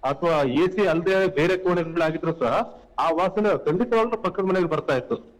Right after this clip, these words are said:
ಆದ್ರೆ ಅದಕ್ಕೆ ಸಾ-, ಅವಕಾಶವೇ ಆಗಿಲ್ಲ. ಒಂದು ಎಲ್ಲಾ ಕಿಟಕಿಗಳು ಮುಚ್ಚಿದೆ, ಎ ಸಿ ಆನ್ ಆಗಿದೆ, ಗಾಳಿ ಆಡ್ತಾ ಇದೆ, ಹಂಗಾಗಿ ದೇಹಗಳು ಡಿಕಂಪೋಸ್ ಆಗುವವರೆಗೂ ಸಹ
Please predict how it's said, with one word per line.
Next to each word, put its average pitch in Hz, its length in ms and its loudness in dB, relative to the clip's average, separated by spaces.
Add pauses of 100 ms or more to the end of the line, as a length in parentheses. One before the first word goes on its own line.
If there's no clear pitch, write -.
(180)
ಆದ್ರೆ 208 300 2
ಅದಕ್ಕೆ 156 480 -2
ಸಾ-, 151 340 -2
ಅವಕಾಶವೇ 170 500 0
ಆಗಿಲ್ಲ. 156 300 0
ಒಂದು 123 420 0
ಎಲ್ಲಾ 127 260 2
ಕಿಟಕಿಗಳು 165 440 0
ಮುಚ್ಚಿದೆ, 185 760 -2 (140)
ಎ 135 160 2
ಸಿ 165 160 0
ಆನ್ 156 220 2
ಆಗಿದೆ, 160 440 0
ಗಾಳಿ 185 340 0
ಆಡ್ತಾ 147 340 0
ಇದೆ, 156 160 0
ಹಂಗಾಗಿ 165 460 -2
ದೇಹಗಳು 170 380 2
ಡಿಕಂಪೋಸ್ 156 640 -2
ಆಗುವವರೆಗೂ 180 760 2
ಸಹ 139 460 0